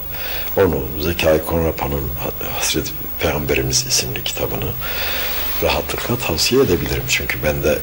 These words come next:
yüze yakın peygamberin hayatıyla ilgili kitap var. İşlerinde en sağlıklı bulduğum bu ikisidir.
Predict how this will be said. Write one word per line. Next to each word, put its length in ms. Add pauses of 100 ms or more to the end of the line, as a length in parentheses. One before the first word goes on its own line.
yüze 240
yakın 420
peygamberin 460
hayatıyla 560
ilgili 300
kitap 380
var. 140 (100)
İşlerinde 560
en 40
sağlıklı 560
bulduğum 360
bu 140
ikisidir. 500